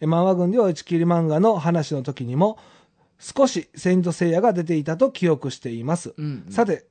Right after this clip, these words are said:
Speaker 1: そこでご質問なのですが、
Speaker 2: うん。
Speaker 1: 皆さんは勝手に自分で打ち切り漫画終了、自分切り
Speaker 2: うん。
Speaker 1: は何かありますでしょうか？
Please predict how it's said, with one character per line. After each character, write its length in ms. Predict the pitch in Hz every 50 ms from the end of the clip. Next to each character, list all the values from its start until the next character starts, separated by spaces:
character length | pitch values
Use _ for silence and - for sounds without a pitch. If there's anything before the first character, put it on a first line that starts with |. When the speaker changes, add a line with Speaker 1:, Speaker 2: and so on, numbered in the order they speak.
| _
Speaker 1:
そ 180 | - - - 170
こ 160 | - 262 254
で 220 | 240 240 233 - -
ご 140 | 175 160 175
質 260 | 175 196 214 175 -
問 260 | 196 196 190 185 180 175
な 100 | 170 170
の 120 | 156 135
で 140 | 120 127 117
す 160 | - - 117
が、 220 | 120 160 170 - -
Speaker 2:
う 40 | 113
ん。 180 | 110 104 92 - -
Speaker 1:
皆 180 | 151 185 196
さ 140 | 180 - 165
ん 120 | 147 131 135
は 220 | 165 185 180 - _ _ -
勝 180 | - - 254 262
手 280 | _ _ - 302 285
に 80 | 285 285
自 180 | 247 196 220 233
分 220 | 247 240 240 240
で 80 | 233 233
打 80 | 226 190
ち 120 | - -
切 120 | - 214
り 80 | 220 214
漫 380 | 202 202 196 185 175 160 151 139
画 220 | 135 127 - - - _ _ _
終 300 | - - - 165 160 147
了、 300 | 135 139 127 120 110 - _ _ _ _ -
自 100 | 143 185
分 320 | 202 247 247 240 240 226 220
切 140 | 202 202
り 160 | 202 233 277 - _ _ _ _ _ -
Speaker 2:
う 40 | 147 147
ん。 180 | 127 98 87 _ _ _ _ _ _ _ -
Speaker 1:
は 220 | 254 277 247 - _
何 200 | - 170 180 170
か 100 | - 143
あ 80 | 139 151
り 80 | 170 175
ま 120 | 180 170
す 80 | 139 147
で 80 | 131
し 80 | - -
ょ 60 | 120
う 40 | 107
か？ 160 | - - 92